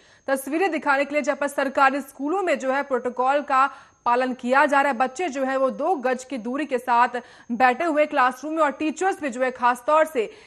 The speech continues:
इन सभी का ध्यान रख रहे हैं, जहां पर बच्चों के चेहरों पर जो है mask लगा हुआ था, उसी के साथ साथ social distancing के साथ साथ hand भी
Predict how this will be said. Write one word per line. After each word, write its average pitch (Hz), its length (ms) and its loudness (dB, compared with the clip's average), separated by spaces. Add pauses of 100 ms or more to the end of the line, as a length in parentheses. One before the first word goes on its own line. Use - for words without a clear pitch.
(120)
इन 277 120 0
सभी 320 300 4
का 330 160 2
ध्यान 262 340 -2
रख 247 200 -6
रहे 262 120 -4
हैं, 269 120 -2
जहां 247 120 0
पर 247 240 -4
बच्चों 240 260 -6
के 294 140 -6
चेहरों 247 460 -2
पर 285 140 2
जो 247 140 -4
है 254 80 -2
mask 233 340 -2
लगा 220 240 -4
हुआ 247 300 -2
था, 254 140 -6
उसी 240 180 -10
के 226 120 -6
साथ 247 260 -2
साथ 269 240 -2 (460)
social 330 380 0
distancing 285 600 -4
के 285 80 -2
साथ 269 240 0
साथ 277 240 0
hand 247 380 -6
भी 311 180 -6